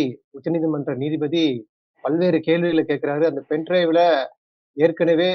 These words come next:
இருந்த ஃபைல் எல்லாம் இல்லாம புதுசா ஒரு ஃபைலை நீங்க ஆட் பண்ணிட்டீங்கன்னு சொல்லி பல்வேறு கேள்விகளை கேட்கிறாரு. அதுக்கு அமலாக்கத்துறை எந்தவித பதிலும் சொல்லாம திணறதை நம்ம பார்த்தோம். அதாவது ஆகஸ்ட் அஞ்சாம் தேதி இந்த வழக்கை ஒத்தி வச்சிருக்கிறாங்க. அரவிந்த் கெஜ்ரிவால் ஏற்கனவே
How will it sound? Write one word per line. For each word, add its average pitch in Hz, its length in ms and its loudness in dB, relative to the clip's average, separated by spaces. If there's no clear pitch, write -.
இருந்த 151 200 0
ஃபைல் 156 260 0
எல்லாம் 156 220 0
இல்லாம 147 300 0
புதுசா 185 340 0
ஒரு 151 160 4
ஃபைலை 151 240 0
நீங்க 135 220 -4
ஆட் 147 160 -6
பண்ணிட்டீங்கன்னு 139 400 -6
சொல்லி 147 140 -4
பல்வேறு 160 380 0
கேள்விகளை 160 400 0
கேட்கிறாரு. 151 380 -2
அதுக்கு 160 200 -2
அமலாக்கத்துறை 180 600 2
எந்தவித 175 300 0
பதிலும் 170 380 -2
சொல்லாம 160 380 0
திணறதை 165 400 2
நம்ம 135 160 -6
பார்த்தோம். 156 300 -4
அதாவது 170 300 4
ஆகஸ்ட் 196 300 6
அஞ்சாம் 175 260 0
தேதி 185 160 0
இந்த 160 120 2
வழக்கை 165 260 2
ஒத்தி 160 200 0
வச்சிருக்கிறாங்க. 143 460 -4
அரவிந்த் 185 360 0
கெஜ்ரிவால் 180 360 4
ஏற்கனவே 175 360 0